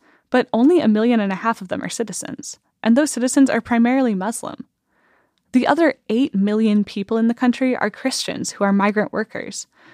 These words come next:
and almost none of them were born in the Emirates, and they don't have citizenship.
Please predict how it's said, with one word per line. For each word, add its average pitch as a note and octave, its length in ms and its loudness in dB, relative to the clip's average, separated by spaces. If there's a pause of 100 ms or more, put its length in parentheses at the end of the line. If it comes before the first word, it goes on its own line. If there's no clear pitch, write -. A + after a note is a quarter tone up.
(140)
and - 200 0
almost D#4+ 340 4
none A#3+ 180 6
of A3+ 60 2
them F3+ 160 -4
were F#3 120 -2
born G3 220 -2
in F#3+ 100 0
the F#3 100 -4
Emirates, - 500 -6
and G#3 220 -2
they A3 160 0
don't G#3 340 0
have F#3+ 180 -6
citizenship. - 680 -10